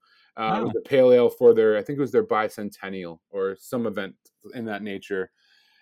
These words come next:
Speaker 1: Um, it was just kind of, you know, not an ode to the brewery, but it was cool to see that name kinda come back in some, in some aspect.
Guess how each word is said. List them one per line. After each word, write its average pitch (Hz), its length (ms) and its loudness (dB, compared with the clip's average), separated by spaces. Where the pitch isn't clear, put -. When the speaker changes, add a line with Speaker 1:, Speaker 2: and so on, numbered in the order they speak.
Speaker 1:
Um, 101 420 -4
it 127 80 -4
was 131 120 0
just 131 120 -10
kind 127 200 -2
of, 113 120 -4
you 117 60 -8
know, 101 160 -6
not 127 240 0
an 127 140 -6
ode 123 220 0
to - 40 -20
the 123 80 -4
brewery, 113 320 0
but 110 120 -2
it 110 40 -4
was 110 100 -10
cool 135 240 -4
to 117 80 -4
see 127 120 -10
that 113 180 -4
name 110 240 -6
kinda 107 240 -8
come 107 200 -10
back 98 260 -6
in 98 80 -16
some, 104 340 -10
in 104 80 -16
some 107 200 -6
aspect. 95 480 -8